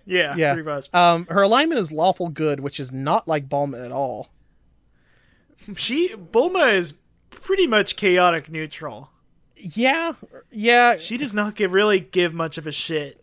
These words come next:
Speaker 2: No,
Speaker 1: I feel,
Speaker 2: no, she's like every D and D
Speaker 1: which is
Speaker 2: character
Speaker 1: good.
Speaker 2: that all of us make, which is chaotic neutral. Uh, because we are not allowed to be evil in a video, in a, in a
Speaker 1: And
Speaker 2: D and D
Speaker 1: I'm
Speaker 2: game.
Speaker 1: Vegeta, and, <laughs> and she'll love me.
Speaker 2: Uh, remember, she's seventeen.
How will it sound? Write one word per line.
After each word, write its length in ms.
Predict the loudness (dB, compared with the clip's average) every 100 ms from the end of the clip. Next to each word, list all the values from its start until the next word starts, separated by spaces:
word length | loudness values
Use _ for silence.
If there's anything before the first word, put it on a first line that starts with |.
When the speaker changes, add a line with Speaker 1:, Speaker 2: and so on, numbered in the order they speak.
| _
Speaker 2:
No, 420 | 0 6 8 6
Speaker 1:
I 40 | 4
feel, 220 | 2 4
Speaker 2:
no, 120 | 2
she's 220 | 0 0
like 140 | 0 2
every 300 | 0 0 -6
D 80 | -10
and 80 | -12
D 100 | -4
Speaker 1:
which 160 | -2 -2
is 100 | 2
Speaker 2:
character 340 | 6 6 6
Speaker 1:
good. 100 | 0
Speaker 2:
that 100 | 0
all 180 | 2 2
of 80 | 0
us 120 | -4
make, 260 | -4 -4 -6
which 140 | -8
is 80 | -6
chaotic 460 | -2 0 -2 -4
neutral. 400 | -10 -12 -12 -18 _ _ _ _ _ _
Uh, 580 | -4 -4 -2 -4 -6 -8 -8
because 240 | -4 -2
we 120 | 0 0
are 60 |
not 120 | 2 2
allowed 160 | 2
to 60 | 0
be 160 | -6 -8
evil 300 | -10 -8 -8
in 60 |
a 40 | -10
video, 340 | -10 -12 -12
in 120 | -8 -6
a, 60 |
in 60 | -8 _
a 20 | -10
Speaker 1:
And 60 |
Speaker 2:
D 20 | -6
and 60 |
D 60 | -4
Speaker 1:
I'm 180 | -4 -4
Speaker 2:
game. 100 | -6
Speaker 1:
Vegeta, 600 | -4 0 2 2 -2 -8 _ _ _
and, 380 | -12 -12 -14 -20 -20 _ -20
<laughs> 360 | -20 _ -18 -16
and 140 | -14
she'll 300 | -10 -4 -2
love 240 | -2 -4 -6
me. 300 | -14 -14 -14 -2
Speaker 2:
Uh, 340 | 4 4 4 0
remember, 280 | -6 -6 -6
she's 180 | -8
seventeen. 500 | -6 -8 -8 -12 -14